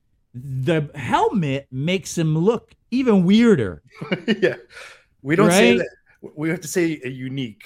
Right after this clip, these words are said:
Speaker 2: He's not weird. He's
Speaker 1: The
Speaker 2: unique.
Speaker 1: cut of the helmet is terrible for his face shape. Thank you.
Speaker 2: Yeah,
Speaker 1: Unique
Speaker 2: that's the
Speaker 1: Comic Cutie
Speaker 2: problem.
Speaker 1: explained it, what I, what I was trying to say.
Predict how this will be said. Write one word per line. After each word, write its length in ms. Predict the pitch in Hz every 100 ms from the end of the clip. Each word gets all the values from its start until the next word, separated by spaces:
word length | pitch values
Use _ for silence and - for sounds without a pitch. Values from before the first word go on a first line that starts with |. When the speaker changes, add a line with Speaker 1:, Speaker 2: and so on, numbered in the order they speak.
| 110
Speaker 2:
He's 140 | 117
not 160 | 156 151
weird. 340 | 127 113 107
He's 120 | 120 117
Speaker 1:
The 60 |
Speaker 2:
unique. 120 | 143
Speaker 1:
cut 140 | 117 262
of 60 | 226
the 80 |
helmet 280 | 196 208 196
is 100 | 156
terrible 300 | - 190 185
for 180 | - 175
his 180 | 156 -
face 200 | 165 160
shape. 300 | - 143 -
Thank 320 | 202 196 -
you. 120 | 131 -
Speaker 2:
Yeah, 100 | 175
Speaker 1:
Unique 300 | 143 185 147
Speaker 2:
that's 0 |
the 40 |
Speaker 1:
Comic 200 | 170 170
Cutie 100 | -
Speaker 2:
problem. 160 | 147 165
Speaker 1:
explained 480 | 156 - 156 160 156
it, 100 | 151
what 160 | 143
I, 140 | 135 139
what 100 | 143
I 40 |
was 120 | 135
trying 180 | 131 143
to 60 | 117
say. 340 | - 107 87